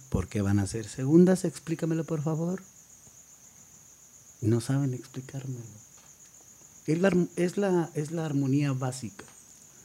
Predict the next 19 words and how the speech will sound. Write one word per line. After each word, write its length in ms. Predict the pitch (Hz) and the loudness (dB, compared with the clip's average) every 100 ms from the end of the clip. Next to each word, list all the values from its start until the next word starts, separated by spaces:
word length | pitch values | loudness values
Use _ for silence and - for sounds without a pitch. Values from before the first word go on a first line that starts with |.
| - - - - - - - - | -20 -20 -20 -20 -20 -20 -14 -2
Tienes 260 | 104 113 | 2 2
que 120 | - | 2
saber 420 | 110 95 101 180 143 | -4 -2 0 0 -2
de 200 | 92 98 | -4 -8
eso. 220 | - - - - - - - - - - - - - - - - - - - - - | -12 -16 -20 -20 -20 -20 -20 -20 -20 -20 -20 -20 -20 -20 -20 -20 -20 -14 -10 -6 -2
Entonces 400 | 110 117 135 120 | 4 6 4 2
es 100 | 139 | 2
cuando 240 | 113 107 | 2 4
a 20 | |
mí 140 | 98 - | 8 8
me 120 | 107 | 8
dicen 340 | 104 - 110 | 4 0 -4
que, 260 | 110 87 80 - - - - - - - | -4 -8 -10 -14 -20 -20 -20 -20 -20 -20
que, 80 | |
que, 140 | 82 87 | -16 -16
¿qué 140 | - | -12
pedo? 220 | 123 127 - - - - - - 143 - - - | -10 -10 -12 -18 -20 -20 -18 -6 -2 -2 -6 -14
¿Verdad? 240 | 90 104 143 - - - | -8 -8 -8 -14 -20 2
Entonces, 540 | 143 151 160 117 - | 4 8 8 6 -2